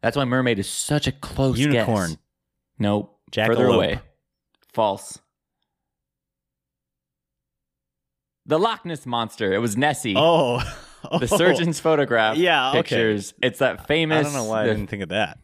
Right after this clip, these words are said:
Speaker 2: Yeah. Nice.
Speaker 1: It's, yeah. I don't under, yeah, that was, I mean, sometimes your guesses are just beautiful. A mermaid. Amazing. Nineteen sixty, this day in history, April twenty-first. Brazil.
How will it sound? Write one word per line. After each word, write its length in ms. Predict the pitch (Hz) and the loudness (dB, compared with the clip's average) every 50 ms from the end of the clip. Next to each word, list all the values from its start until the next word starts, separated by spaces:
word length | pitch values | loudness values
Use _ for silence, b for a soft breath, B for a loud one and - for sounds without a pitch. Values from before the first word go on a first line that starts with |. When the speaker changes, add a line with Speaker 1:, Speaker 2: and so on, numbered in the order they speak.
| _ - | _ -14
Speaker 2:
Yeah. 220 | 90 90 78 67 - _ _ b b b b b b b b b | -12 -12 -12 -14 -16 _ _ b b b b b b b b b
Nice. 360 | 95 87 - - - - - | -10 -10 -8 -10 -14 -14 -10
Speaker 1:
It's, 260 | - 98 - - - - _ - | -10 -10 -10 -10 -18 -18 _ -6
yeah. 260 | - 101 95 - 98 - - _ _ _ _ _ _ _ _ _ _ _ - | -6 -4 -4 -6 -8 -12 -14 _ _ _ _ _ _ _ _ _ _ _ -6
I 60 | - 143 | -2 0
don't 80 | 165 147 | 0 2
under, 160 | 147 143 127 | 2 0 2
yeah, 220 | 101 127 92 80 | 0 0 0 -2
that 260 | 69 - 110 123 135 | -2 0 0 0 2
was, 240 | 127 113 104 98 - - _ _ _ _ | 0 0 -2 -2 -4 -12 _ _ _ _
I 140 | - - 107 | -4 -2 0
mean, 240 | 104 101 95 90 98 | 2 2 2 0 0
sometimes 400 | - 139 139 127 131 120 110 95 | -2 -2 -2 0 0 0 0 0
your 80 | 104 101 | -2 0
guesses 400 | 92 101 98 - - 98 98 90 | 0 0 -2 -2 -6 -10 -6 -6
are 80 | 92 | -6
just 320 | 92 - 87 101 - _ _ - 98 | -6 -6 -8 -8 -8 _ _ -14 -12
beautiful. 640 | 92 - 92 87 - - - 76 80 98 - - _ _ _ - | -6 -4 -4 -4 -4 -4 -6 -6 -6 -6 -8 -14 _ _ _ -8
A 60 | - 107 | -4 -2
mermaid. 540 | 151 104 117 123 127 101 98 87 76 - - _ _ _ _ _ - - | 0 0 2 0 0 -2 -4 -8 -12 -16 -20 _ _ _ _ _ -4 -2
Amazing. 480 | 156 143 120 98 92 82 87 82 98 B B 180 208 220 B - | 0 2 2 0 0 -2 -2 -4 -6 B B -16 -14 -10 B -2
Nineteen 500 | 196 240 233 170 - 185 202 208 202 170 | -2 -2 -4 -6 -8 -8 -6 -6 -6 -6
sixty, 380 | - - 185 - - - 165 | -6 -6 -6 -6 -4 -4 -2
this 160 | 151 165 160 | 0 0 0
day 140 | 139 - 151 | 0 0 0
in 60 | 143 | 2
history, 300 | 131 143 143 - 143 143 - | 2 0 0 0 -2 0 0
April 280 | 143 156 - 147 139 | 0 -2 0 -2 -2
twenty-first. 880 | - - - 143 135 123 - - - 131 127 123 123 - - - - - _ b b b b b b b b b | -2 -2 -2 0 0 -2 -4 -2 0 0 0 0 0 -4 -8 -14 -18 -20 _ b b b b b b b b b
Brazil. 640 | b 107 165 160 117 147 202 247 240 - - - | b -2 0 0 2 2 2 2 2 0 -4 -12